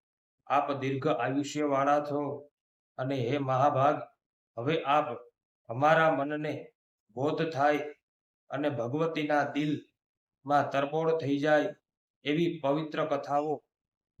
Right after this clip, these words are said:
સંભાળવાની આપ કૃપા કરો. સર્વ પાપોને દૂર કરનારું આ પવિત્ર અને અદ્ભુત વિષ્ણુ ચરિત્ર અવતાર કથાઓ સહિત અમને ભક્તિપૂર્વક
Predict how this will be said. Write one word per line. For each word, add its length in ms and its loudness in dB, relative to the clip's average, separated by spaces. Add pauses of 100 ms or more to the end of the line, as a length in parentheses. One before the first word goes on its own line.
સંભાળવાની 840 2 (720)
આપ 380 0
કૃપા 300 4
કરો. 460 0 (800)
સર્વ 380 2
પાપોને 480 0
દૂર 280 -4
કરનારું 640 2 (440)
આ 160 4
પવિત્ર 560 -2
અને 400 0 (600)
અદ્ભુત 520 0
વિષ્ણુ 480 -6
ચરિત્ર 720 0 (520)
અવતાર 520 4
કથાઓ 500 -2
સહિત 380 -4 (920)
અમને 460 -2 (580)
ભક્તિપૂર્વક 1040 0